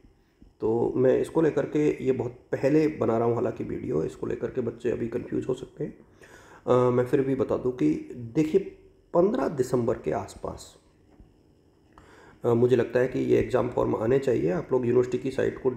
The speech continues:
डेली विजिट करते रहें कि पन्द्रह दिसंबर के आसपास संभवतया ये जो है, हो सकता है कि फर्स्ट वीक में भी आ जाए, लेकिन पन्द्रह दिसंबर के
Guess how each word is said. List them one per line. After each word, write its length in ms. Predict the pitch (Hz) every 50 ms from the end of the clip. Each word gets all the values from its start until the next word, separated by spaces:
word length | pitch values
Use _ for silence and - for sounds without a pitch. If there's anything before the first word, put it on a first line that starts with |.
| - - -
डेली 280 | 113 113 117 123 127 143
विजिट 300 | 143 120 - 131 127 -
करते 260 | - - - - 120
रहें 220 | 120 - - - - _ _ _ - - - - - - - - - _ _ -
कि 60 | 131
पन्द्रह 360 | - - - 120 135 143 156
दिसंबर 380 | 160 175 185 - 123 123 127 -
के 100 | - 139
आसपास 340 | 117 113 - - 120 123 123
संभवतया 760 | - - - 113 110 104 101 113 120 120 - 139 127 123 120
ये 380 | 120 117 113 110 - - - -
जो 160 | 120 120 120
है, 80 | 120 117
हो 140 | 117 143 160
सकता 260 | 156 - - - 123
है 80 | 127 127
कि 320 | 127 127 120 107 - -
फर्स्ट 260 | - - 131 123 - 123
वीक 160 | 123 123 -
में 100 | 120 120
भी 80 | 120
आ 40 | 113
जाए, 200 | 110 127 165 233 - - - _ _ - - - - - - - _ -
लेकिन 220 | 123 120 131 127
पन्द्रह 400 | 127 127 - 120 123 123 139 143
दिसंबर 400 | 135 123 120 - 113 113 110 -
के 200 | - - 143 -